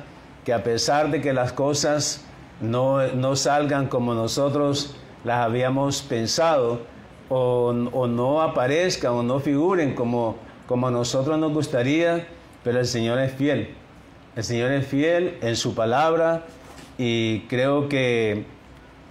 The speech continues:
eso es lo que debemos de agarrarnos nosotros. Nosotros estamos aquí porque le creemos a Dios, no porque las cosas estén bien, ¿verdad? Muchas de las cosas en nuestra, en nuestra propia vida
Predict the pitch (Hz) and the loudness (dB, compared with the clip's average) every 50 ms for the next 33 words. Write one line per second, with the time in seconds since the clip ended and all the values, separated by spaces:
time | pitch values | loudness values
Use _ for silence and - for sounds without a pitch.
0 | - - - 123 120 127 - 160 143 139 131 143 127 123 123 127 131 135 127 120 | -18 -10 -4 -2 -2 0 0 0 0 0 2 2 2 2 2 2 2 0 2 2
1 | 117 113 110 113 117 117 117 113 110 107 101 - - 120 101 95 - - - - | 2 2 2 2 0 0 0 0 -2 -2 -4 -4 -2 -4 -4 -4 -6 -8 -6 -6
2 | - - - - - - - - - - - - - - - - - - - 120 | -8 -8 -12 -20 -20 -20 -20 -20 -20 -20 -20 -20 -20 -20 -20 -20 -14 -8 -4 -4
3 | 120 - - 151 156 160 160 175 180 185 180 - - - - - - - 117 - | -2 0 0 2 2 2 2 2 2 2 2 0 -2 -4 -6 -6 -6 -6 -4 -2
4 | - 127 139 156 160 156 151 147 - 160 165 175 165 170 151 139 123 143 127 120 | 0 0 0 2 2 2 0 0 0 0 0 0 0 -2 -2 -2 0 0 0 0
5 | 117 101 120 113 117 120 123 131 131 127 127 113 117 127 143 165 190 185 - - | 0 -2 0 0 0 0 0 0 0 0 0 0 0 2 2 2 2 0 0 -2
6 | - - - - - - - - - - - - - 113 113 127 135 151 143 165 | -4 -6 -10 -14 -20 -20 -20 -20 -20 -20 -20 -12 -6 -4 -2 0 0 0 0 0
7 | 147 135 151 143 139 131 - - 135 135 131 131 117 123 143 139 - 139 123 120 | 0 0 0 2 2 0 0 0 -2 -2 0 0 2 2 0 0 0 0 0 0
8 | 107 110 120 135 151 180 240 - - - - - - - - - 110 113 117 117 | 0 0 0 0 0 -2 -2 -4 -10 -16 -18 -20 -20 -18 -8 -2 0 0 2 2
9 | 120 123 120 147 139 135 139 135 131 127 127 - 135 143 147 143 151 139 139 135 | 0 0 0 0 0 0 0 0 0 0 0 0 0 0 0 2 2 2 2 2
10 | 135 127 127 123 123 123 120 120 120 120 - 117 117 120 117 156 139 - 127 135 | 0 0 -2 -2 -2 0 0 0 0 0 -2 -2 -2 -2 0 0 -2 0 0 0
11 | 127 120 156 147 143 143 156 165 175 175 175 175 170 170 170 - | 0 2 2 2 4 4 4 4 4 4 2 2 0 -2 -4 -10